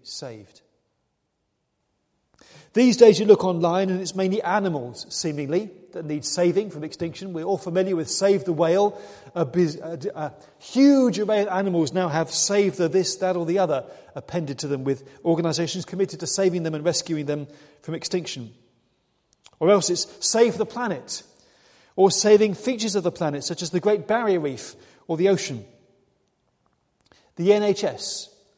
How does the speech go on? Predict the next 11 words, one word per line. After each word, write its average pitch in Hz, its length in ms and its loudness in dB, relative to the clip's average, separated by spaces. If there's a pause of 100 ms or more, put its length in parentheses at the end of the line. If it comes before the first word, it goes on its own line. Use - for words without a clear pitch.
and 156 100 -4
the 160 60 0
Royal 170 300 0
Navy 160 260 -4
also 151 640 -4
need 120 240 -10
saving, 117 480 -8 (1300)
as 160 160 -6
do 170 120 -2
the 160 80 -4
children. 123 500 -8